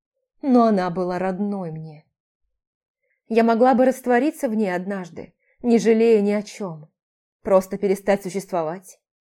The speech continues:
прекратить боль. Эта тьма была затмением для меня. Она несла покой.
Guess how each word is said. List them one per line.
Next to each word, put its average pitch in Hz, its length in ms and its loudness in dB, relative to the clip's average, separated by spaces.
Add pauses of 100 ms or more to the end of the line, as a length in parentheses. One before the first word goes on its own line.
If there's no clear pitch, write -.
(100)
прекратить 214 640 -8
боль. 160 380 -10 (1160)
Эта 214 220 -2
тьма 208 340 -2
была 196 200 0
затмением 208 720 -2
для 180 140 -6
меня. 180 440 -8 (600)
Она 175 320 -4
несла 202 380 -4
покой. 180 440 -14